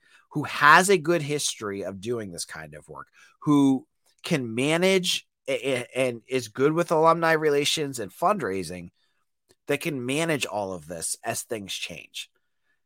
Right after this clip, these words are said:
No longer do you have people volunteering or taking time out of their, uh, you know, their personal lives to do this, this big work. There'll still be a board, I'm sure. You got a guy that's just gonna be in charge of all of that,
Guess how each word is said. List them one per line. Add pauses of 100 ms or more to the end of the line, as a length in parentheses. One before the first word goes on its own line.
(240)
No
longer
do
you
have
people
volunteering
or
taking
time
out
of
their, (100)
uh,
you
know,
their
personal
lives
to
do
this, (100)
this
big
work.
There'll
still
be
a
board,
I'm
sure. (1200)
You
got
a
guy
that's
just
gonna
be
in
charge
of
all
of
that,